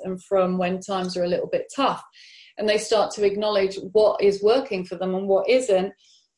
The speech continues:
What do they need to change? And they work backwards. They often have a set goal for the year, and then they work backwards. What does that look like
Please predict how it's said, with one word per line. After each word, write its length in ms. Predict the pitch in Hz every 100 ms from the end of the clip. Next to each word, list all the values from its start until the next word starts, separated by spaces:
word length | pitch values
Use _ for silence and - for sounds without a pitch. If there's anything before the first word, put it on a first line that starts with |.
| _
What 220 | 220 208
do 80 | 220
they 180 | 208 208
need 200 | 208 202
to 120 | 196
change? 480 | - 233 190 165 -
And 140 | 220 233
they 100 | 254
work 380 | 226 247 - -
backwards. 600 | 254 262 - 175 151 - -
They 160 | 202
often 340 | 214 226 240 233
have 400 | 196 214 196 196
a 80 | 190
set 380 | - 220 208
goal 300 | 202 190 208 -
for 80 |
the 100 | 208
year, 460 | 226 202 180 180 226 - _ - _ -
and 100 | 208
then 140 | 214
they 160 | 214 202
work 360 | 220 208 -
backwards. 580 | 226 247 - 190 170 -
What 220 | 190 220 220
does 100 | 208
that 220 | 214 -
look 240 | 202 - -
like 460 | 180 151 196 220